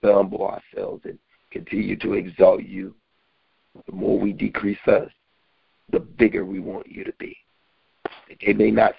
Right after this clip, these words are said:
see us, but they may see the Christ that lives within us. God,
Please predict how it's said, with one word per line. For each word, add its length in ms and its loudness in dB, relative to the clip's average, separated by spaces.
see 200 -6
us, 120 -12
but 120 -20
they 120 -6
may 260 -8
see 80 -8
the 120 -10
Christ 480 -2
that 120 0
lives 420 2
within 600 -4
us. 260 -10
God, 360 0